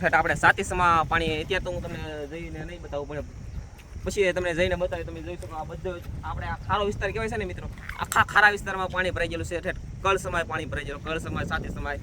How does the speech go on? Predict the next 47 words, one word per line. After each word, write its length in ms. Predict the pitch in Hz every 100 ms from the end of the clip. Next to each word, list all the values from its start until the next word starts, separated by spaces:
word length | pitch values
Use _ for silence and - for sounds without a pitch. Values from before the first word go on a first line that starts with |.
| - - -
બ-, 260 | 151 147 143
જે 140 | 156 175
બ-, 140 | 170 165
પ્રમાણે 260 | 143 156 147
પાણી 180 | 151 139
ભરાઈ 160 | 143 135
ગયેલું 180 | 147 -
તમે 120 | 139
જોઈ 120 | 151 -
શકો 140 | -
છો 100 | -
અત્યારે 260 | - - - - - - - - - - -
ચોક્કસ 240 | - - -
પરિસ્થિતિ 340 | - - - -
કેવી 180 | 147 131
છે. 60 | 131 - - - 175
અંદર 180 | 202 214
પણ 140 | 202 175
જઈને 160 | 190 180
તમને 180 | - 170
વીડિયો 220 | 170 175
દ્વારા 200 | 165 151 156
બતાવવાનું 360 | 165 - -
છે. 80 | - - - - - - - - - - - - - - - - - - - - - - -
મિત્રો 160 | 226 220
હવે 100 | 202
ગાડીથી 340 | 185 208 214 220
તો 60 | 214 196 170
જોવાય 180 | 196 214
એમ 40 | 214
નથી, 160 | 214
પણ 120 | 190 180
આપણે 180 | 185 175
ચાલીને 300 | 190 214 208 185
જેટલું 220 | 208 226
મિત્રો 160 | 208 202
તમને 180 | 190 190
વીડિયો 200 | 190 214 202
દ્વારા 440 | 196 180 165 151
જેટલું 220 | - 202 180
બતાવાય 300 | 220 220 214
ને 60 | 185
એટલું 140 | 175
બતાવવાની 360 | 180 190 175 170
કોશિશ 200 | 170 -
કરીશું. 220 | - -
જો 80 | -